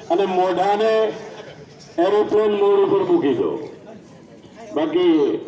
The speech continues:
હસવું ને લોટ ફાંકવો એ શક્ય નથી. ગાયત્રી મહામંત્ર, એનો ભાવાર્થ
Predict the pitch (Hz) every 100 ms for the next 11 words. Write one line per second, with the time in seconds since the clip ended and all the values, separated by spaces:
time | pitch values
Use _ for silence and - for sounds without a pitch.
0 | - - 156 - 196 196 196 185 175 190
1 | 196 - 180 170 196 392 151 - - -
2 | - 480 202 - 175 135 - - - -
3 | - - - - - 170 196 170 170 -
4 | 170 156 135 110 - - - - - -
5 | - - - - - - - - - -
6 | - - 160 170 170 156 151 - 170 170
7 | 180 190 190 165 - - - - - -
8 | - - - - - - - - - -
9 | - 165 170 160 165 160 127 -